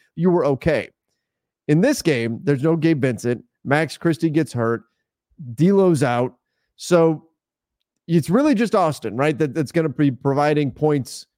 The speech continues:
out of your backcourt. You needed him to have not just a okay game, right, or a solid game. You needed him to have a good game, and you just didn't get that out of him. The shooting was just not efficient enough from Austin in this one.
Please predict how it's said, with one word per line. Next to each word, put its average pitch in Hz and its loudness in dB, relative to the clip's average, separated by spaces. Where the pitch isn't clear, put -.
out 131 2
of 139 2
your 147 2
backcourt. 147 -2
You 147 0
needed 165 2
him 160 -2
to 143 0
have 139 -2
not 156 0
just 170 -4
a 123 0
okay 165 2
game, 110 -6
right, 139 2
or 131 -2
a 117 0
solid 175 0
game. 127 -2
You 151 0
needed 156 0
him 131 0
to 127 0
have 120 -2
a 117 -2
good 147 0
game, 107 -2
and 143 4
you 147 4
just 143 -2
didn't 135 0
get 123 -2
that 110 -2
out 120 -2
of 117 -4
him. 110 -4
The 113 -4
shooting 131 -2
was 117 -4
just 113 -8
not 117 -2
efficient 120 -4
enough 107 -4
from 123 0
Austin 117 -2
in 117 -2
this 131 0
one. 127 -2